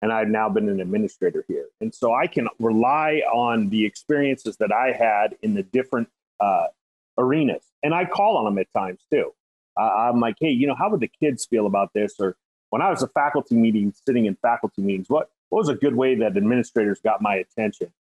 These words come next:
Or now sitting in this position here is, what is something that we can do that's significant, that's transformational to our faculty and staff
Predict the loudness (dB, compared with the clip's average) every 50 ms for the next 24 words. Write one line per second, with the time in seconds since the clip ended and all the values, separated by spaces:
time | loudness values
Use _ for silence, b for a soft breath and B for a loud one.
0 | _ _ _ _ _ -4 -2 0 0 0 0 0 0 0 0 0 0 2 2 2
1 | 2 2 0 0 0 -2 -2 0 0 0 -2 -2 -4 -4 -2 0 0 0 0 0
2 | -2 0 0 0 2 0 0 -2 -2 -4 -4 -2 -2 0 0 0 2 2 0 0
3 | 0 0 0 2 2 2 2 2 0 -2 -6 -8 -4 -2 0 2 2 2 0 0
4 | -2 -4 -4 -4 -4 -4 -4 -6 -6 _ _ _ -4 -2 -2 -2 -2 -2 -2 0
5 | 0 2 0 0 -2 -4 -4 -4 -4 -2 -2 -2 -2 0 0 0 0 0 0 -4
6 | -6 -6 -6 -6 -6 -6 -6 -4 0 0 2 2 0 -2